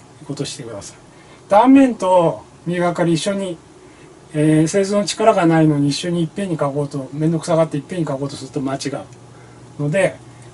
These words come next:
断面をしっかり書いた後に見えがかりを書くと。もういっそのことを見えがかり、もう省略しちゃうぐらいでもいいですよね。書けないならね。で、えー、断面しっかり書いて、向こう側に見えがかり。なんかこっち側が、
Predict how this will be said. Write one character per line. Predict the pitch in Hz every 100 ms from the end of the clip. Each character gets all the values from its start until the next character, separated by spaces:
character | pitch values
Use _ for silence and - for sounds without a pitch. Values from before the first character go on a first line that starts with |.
| -
断 | 180 214
面 | 247 233
を |
し | 165 -
っ |
か | - 220
り | 214
書 | 202 208
い |
た | 185
後 | 175 175
に | 175 196 160 123
見 | 139
え |
が | 135
か | 127 -
り | 123
を |
書 | 120
く | 127 -
と。 | - - - - -
も | 208
う |
い | 170
っ |
そ | 233
の | 226
こ | 240
と | 233
を |
見 | 214 202
え |
が | 214
か | 202
り、 | 214 202 - - - -
も | 185
う |
省 | 151 190
略 | 202 -
し |
ち | 202
ゃ |
う | 196
ぐ | 196
ら | 190
い |
で | 147
も | 123 107 - - -
い | 165
い |
で | 151
す | -
よ | -
ね。 | - - - - - - - - - - -
書 | 151
け | 185
な | 165
い | 107
な | 92
ら | 90
ね。 | 120 151 - - - - - - -
で、 | 190 185 - - -
え | 180 165 165
ー、 |
断 | 170 202
面 | 220 170
し |
っ | -
か | 202
り | -
書 | 214
い |
て、 | 220 240 -
向 | 180
こ | 165 185
う |
側 | 180 196
に | 214
見 | 170
え | 147
が | 135
か | 123
り。 | 107 - - - - 269
な | -
ん | 156
か | 143
こ | 156
っ |
ち | 147 170
側 | 165 170
が、 | 190